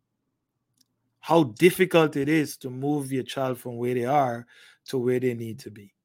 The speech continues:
A lot of you moving but you're moving because the meetings, uh, the meetings are about, you know, if we don't move the child, they're gonna leave the program, and, you know, you know, we need to maintain this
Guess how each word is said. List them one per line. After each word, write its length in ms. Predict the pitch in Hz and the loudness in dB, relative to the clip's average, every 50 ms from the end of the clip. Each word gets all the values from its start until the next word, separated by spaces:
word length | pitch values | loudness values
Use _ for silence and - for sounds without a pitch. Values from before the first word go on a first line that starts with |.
| _ _ _ _ _ _ _ _ _ _ _ | _ _ _ _ _ _ _ _ _ _ _
A 40 | 107 | 2
lot 180 | 117 165 208 - | 4 6 8 8
of 60 | 170 | 8
you 160 | 151 165 180 | 8 8 4
moving 580 | 170 156 170 202 240 226 175 143 131 139 180 - _ _ _ _ _ _ _ _ _ _ _ _ _ _ _ _ _ _ _ _ _ _ _ _ _ _ _ _ _ _ _ _ | 6 6 4 4 4 2 2 0 0 -2 -2 -6 _ _ _ _ _ _ _ _ _ _ _ _ _ _ _ _ _ _ _ _ _ _ _ _ _ _ _ _ _ _ _ _
but 180 | 143 143 139 - | -2 -2 0 0
you're 120 | 156 151 | -2 -2
moving 480 | 143 147 170 220 233 214 190 175 170 170 | 0 0 0 0 2 4 4 2 2 2
because 400 | 156 156 156 165 165 165 160 147 | 0 0 2 2 2 2 2 0
the 100 | 139 156 | -2 -2
meetings, 540 | 151 151 147 135 160 170 170 170 160 143 143 | -2 -2 -2 0 0 0 0 0 -2 -4 -4
uh, 140 | 147 147 131 - - - - - - | -6 -6 -6 -8 -16 -20 -20 -20 -10
the 100 | _ 147 | _ -6
meetings 540 | 143 147 156 156 147 151 165 170 175 175 151 | -4 -2 -4 -4 2 2 2 2 2 0 0
are 100 | 156 143 | 0 0
about, 300 | 139 139 139 139 135 135 | 0 0 -2 -2 -4 -4
you 100 | 156 175 | -4 -4
know, 240 | 180 185 180 185 180 | -2 -2 -2 0 0
if 180 | 175 170 139 139 | 0 0 0 0
we 120 | 147 143 | -2 0
don't 260 | 135 156 196 226 233 | 0 2 0 0 0
move 240 | 226 220 226 208 196 | 0 -2 -2 -2 0
the 140 | 208 220 220 | 0 -2 -2
child, 400 | 190 - 226 214 220 220 214 208 | 2 2 4 4 4 2 2 2
they're 80 | 185 | 0
gonna 180 | 156 151 143 139 | -2 -2 -4 -4
leave 320 | 151 180 214 226 233 196 | -4 -4 -4 -4 -6 -6
the 80 | 165 170 | -8 -10
program, 560 | 156 _ 190 214 214 208 190 202 208 208 196 | -10 _ 2 2 2 4 2 2 0 0 -2
and, 160 | 185 175 160 | -2 -4 -4
you 120 | 160 156 151 | -4 -6 -4
know, 420 | 156 175 190 202 202 208 202 180 - - - - - - - _ | -4 0 2 4 4 4 4 2 -2 -12 -18 -18 -20 -20 -12 _
you 100 | - 156 | -6 -2
know, 100 | 165 175 | 0 0
we 160 | 175 180 175 | 2 2 2
need 240 | 165 165 165 175 165 | 2 0 0 0 2
to 100 | 220 214 | 2 2
maintain 680 | 208 208 202 190 180 170 160 - 185 190 190 196 190 | 4 4 2 2 2 2 0 4 4 4 6 4 2
this 440 | 185 190 190 185 175 - - - - | 2 2 2 0 -2 -8 -14 -14 -16